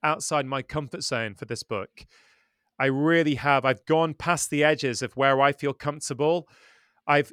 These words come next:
shared stuff about myself in a way that I've never shared before. Stuff that, you know, frankly, I would have been too insecure to share before. Like, what will people think of me? You know, a doctor in public should act in a certain way. That idea of label and identity,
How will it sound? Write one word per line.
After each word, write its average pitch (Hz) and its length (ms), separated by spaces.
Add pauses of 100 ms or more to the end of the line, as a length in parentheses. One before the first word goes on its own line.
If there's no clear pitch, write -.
shared 160 680
stuff - 300
about 131 260
myself 123 500
in 131 60
a 127 40
way 131 160
that 147 120
I've 143 120
never 170 340
shared 180 380
before. 151 340
Stuff - 340
that, 151 300 (1040)
you 240 80
know, 226 80
frankly, 208 540 (100)
I 180 100
would 190 120
have 190 60
been 185 120
too 196 260
insecure 190 460
to - 120
share 147 300
before. 107 540
Like, 143 160
what 160 240
will 175 120
people 165 400
think 170 340
of - 160
me? 101 320
You 131 60
know, 156 160
a 151 100
doctor 170 540
in 135 100
public 135 400
should 139 220
act 156 300
in 143 60
a 131 60
certain 143 360
way. 151 240 (300)
That 156 120
idea 175 280
of 139 100
label 160 580
and 143 100
identity, 139 800